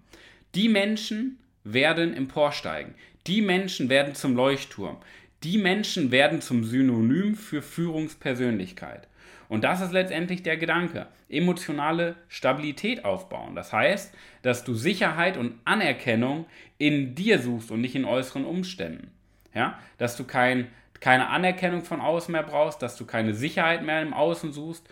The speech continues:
sondern beides in dir findest. Weil am Ende des Tages ist, ähm, es gibt so ein schönes englisches Zitat oder amerikanisches Zitat. "A winner is just a loser who tried it one more time."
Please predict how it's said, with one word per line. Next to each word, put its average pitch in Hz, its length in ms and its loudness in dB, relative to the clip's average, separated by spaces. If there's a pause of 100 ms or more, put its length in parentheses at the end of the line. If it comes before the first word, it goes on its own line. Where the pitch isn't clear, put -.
(180)
sondern 127 420 2
beides 170 460 2
in 175 280 0
dir 175 140 0
findest. 156 500 -2
Weil 113 140 2
am 135 140 -2
Ende 196 260 0
des 165 160 -8
Tages 170 560 0 (360)
ist, - 380 -6 (580)
ähm, 123 520 4
es - 80 -18
gibt 170 160 -4
so 180 80 -4
ein 160 60 -6
schönes 190 320 0
englisches 156 500 -2
Zitat 139 420 0
oder 82 180 -2
amerikanisches 98 760 -2
Zitat. - 400 -14 (400)
"A 101 160 -4
winner 190 320 4
is 110 200 -2
just 147 400 0
a 135 40 -2
loser 151 560 -2
who 110 80 -6
tried 143 460 0
it 131 200 -10
one 107 180 -2
more 117 220 0
time." 82 320 -14